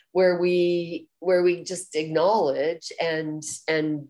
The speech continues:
don't try to conceal it from ourselves, then we can become more and more, uh, our discernment increases and improves because,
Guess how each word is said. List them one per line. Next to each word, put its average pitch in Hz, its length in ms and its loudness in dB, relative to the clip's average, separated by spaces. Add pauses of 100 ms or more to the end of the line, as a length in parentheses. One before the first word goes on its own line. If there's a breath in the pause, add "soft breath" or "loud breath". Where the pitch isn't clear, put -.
(120)
don't 220 400 2
try 139 260 -2
to 139 140 -2
conceal 143 540 -6
it - 140 -6
from 139 180 -4
ourselves, 170 720 -2 (400 loud breath)
then 233 220 4
we 277 120 0
can 247 200 -6
become 190 440 -4
more 175 420 2
and 151 260 -6
more, 170 880 0 (840 soft breath)
uh, 143 520 -4 (580)
our 165 100 0
discernment 185 800 0
increases - 1200 -4 (1160 soft breath)
and 151 140 2
improves 151 1160 4 (300 loud breath)
because, 226 540 -2